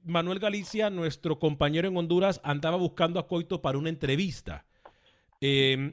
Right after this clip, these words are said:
y se dio cuenta que Coito se había ido hace una semana para Uruguay.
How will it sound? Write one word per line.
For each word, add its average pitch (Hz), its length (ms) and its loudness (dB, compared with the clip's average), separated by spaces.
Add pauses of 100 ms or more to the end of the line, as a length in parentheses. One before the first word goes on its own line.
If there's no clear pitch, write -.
(120)
y 180 120 0
se 165 160 0
dio 165 200 0
cuenta 170 360 0
que 147 180 -4
Coito 170 400 0
se 165 160 -2
había 160 240 0
ido 175 380 0
hace 165 320 -2
una 170 260 -2
semana 151 600 -2
para 110 240 0
Uruguay. 101 580 0